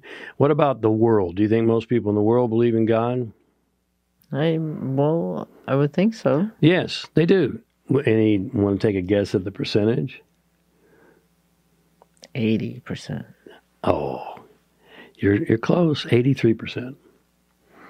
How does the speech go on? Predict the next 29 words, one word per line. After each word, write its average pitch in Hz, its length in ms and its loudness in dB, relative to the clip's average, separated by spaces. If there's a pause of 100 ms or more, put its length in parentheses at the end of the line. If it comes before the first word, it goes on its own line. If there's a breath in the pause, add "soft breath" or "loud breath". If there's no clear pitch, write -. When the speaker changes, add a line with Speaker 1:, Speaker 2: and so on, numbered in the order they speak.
(880 loud breath)
Speaker 1:
Eighty-three - 560 4
percent 135 680 2 (300 loud breath)
of 110 100 6
the 113 80 2
people 123 280 2
in 127 40 2
the 120 80 4
world 107 280 2
say 110 180 2
they 107 140 2
believe 104 340 2
in 107 100 2
God. 139 280 0
So, - 240 -2
so 196 300 -2
here's 349 360 2
the - 140 -2
question, 139 680 -2 (480)
Speaker 2:
Yeah. 120 260 -6 (180)
Speaker 1:
Bersabeh, 110 720 0
for 156 180 2
you, 175 520 0 (120)
Speaker 2:
Yes, 127 420 -8
Speaker 1:
in 123 160 2
all 143 240 0
your 127 180 0
Speaker 2:
James. 113 100 -2
Speaker 1:
vast 120 340 -2
wisdom. 113 540 -2